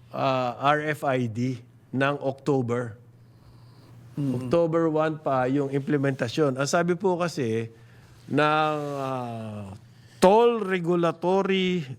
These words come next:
Speaker 1: Board, buti hindi sila commission, ano?
Speaker 2: Mm, mm.
Speaker 1: Buti board.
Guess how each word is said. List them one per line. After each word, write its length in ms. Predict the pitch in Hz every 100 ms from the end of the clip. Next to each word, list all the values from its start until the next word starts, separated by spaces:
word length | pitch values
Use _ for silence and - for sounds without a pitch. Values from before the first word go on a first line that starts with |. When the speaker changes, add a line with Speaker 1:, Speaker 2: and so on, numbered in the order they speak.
| - -
Speaker 1:
Board, 560 | 110 104 127 139 87 - - _ _ _ _ -
buti 300 | 113 135 165
hindi 160 | 143 135
sila 160 | 135
commission, 560 | 123 127 120 101 135 104
ano? 220 | 85 80 92 -
Speaker 2:
Mm, 160 | 156 147 139 135
mm. 220 | 131 117 113 - - - - -
Speaker 1:
Buti 360 | 104 120 123
board. 360 | 135 123 123